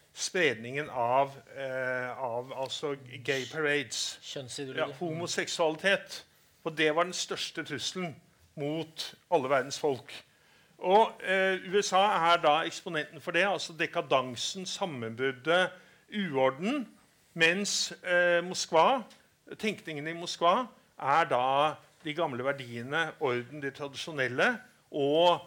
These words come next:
Speaker 1: eh, det skal da med basis i den ortodokse kirke, som jo er ekstraordinært,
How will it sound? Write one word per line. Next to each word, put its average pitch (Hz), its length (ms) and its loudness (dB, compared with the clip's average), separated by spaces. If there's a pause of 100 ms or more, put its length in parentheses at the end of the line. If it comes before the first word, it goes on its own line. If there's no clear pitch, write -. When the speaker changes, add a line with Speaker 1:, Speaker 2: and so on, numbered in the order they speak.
(220)
Speaker 1:
eh, 160 240 0
det 143 160 -6
skal 160 180 -2
da 139 280 6
med 139 560 -2
basis 127 420 -2
i 143 80 -6
den 131 100 -14
ortodokse 135 540 -10
kirke, 151 340 -6
som 175 140 -8
jo 151 140 0
er 123 320 2 (220)
ekstraordinært, 139 880 -4